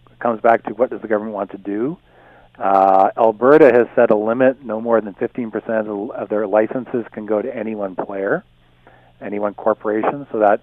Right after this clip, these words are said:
uh, allows for at least some, uh, variety.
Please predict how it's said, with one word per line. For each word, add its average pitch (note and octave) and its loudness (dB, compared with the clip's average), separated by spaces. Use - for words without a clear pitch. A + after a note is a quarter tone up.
uh, F#2+ -4
allows G#2+ 2
for A2+ -10
at A2+ -10
least G2 -8
some, A2+ -2
uh, G#2+ 0
variety. A2 -6